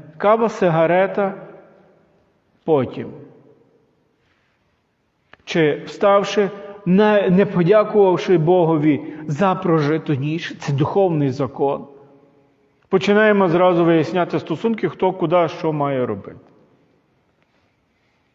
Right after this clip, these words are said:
Розумієте? Якщо ми в такі дрібнички, по-, в таких речах порушуємо закон, дрібний закон,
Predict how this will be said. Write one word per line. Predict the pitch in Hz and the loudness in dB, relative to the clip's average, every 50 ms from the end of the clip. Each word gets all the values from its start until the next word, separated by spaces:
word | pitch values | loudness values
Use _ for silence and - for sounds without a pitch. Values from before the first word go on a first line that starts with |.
| _ _ - | _ _ -8
Розумієте? | 165 170 202 262 285 285 262 233 - 165 147 127 113 - - - - - - - - - _ _ _ _ - - _ _ - | -4 -2 0 0 2 0 0 0 0 0 0 0 -2 -6 -12 -18 -20 -20 -20 -20 -20 -20 _ _ _ _ -20 -20 _ _ -2
Якщо | 220 220 202 - - - 302 330 | -2 0 0 0 0 2 2 4
ми | 311 320 311 277 214 | 4 6 6 6 4
в | 156 - - | 4 2 0
такі | - 208 190 - - 269 | 0 0 0 2 2 2
дрібнички, | 196 175 208 226 208 185 220 254 254 233 180 - - - 160 | 2 4 2 2 2 2 2 2 2 2 0 -2 -4 -4 -6
по-, | 135 - - 185 180 170 | -4 -2 0 0 0 0
в | 151 - - | -2 -4 -4
таких | - 180 180 - 277 220 - - | -4 -2 0 0 -2 0 -2 -2
речах | 202 208 202 - - 233 214 185 - - - | -2 -2 -2 -2 0 2 2 2 0 -2 0
порушуємо | 208 220 302 294 247 - - 220 202 185 175 165 | 0 2 2 0 -2 -2 -2 -2 -2 0 0 -2
закон, | 147 160 175 165 - - 233 240 233 220 220 233 - - - - - - - _ _ _ _ _ _ _ _ _ _ _ _ _ _ _ _ | -2 -2 -4 -4 -2 -2 0 0 0 -2 -4 -6 -10 -16 -20 -20 -20 -20 -20 _ _ _ _ _ _ _ _ _ _ _ _ _ _ _ _
дрібний | - 170 185 226 277 302 311 320 311 233 151 123 | -8 -4 -2 0 0 0 0 0 0 0 0 -2
закон, | 110 120 107 - - - - | -4 -6 -10 -12 -14 -16 -18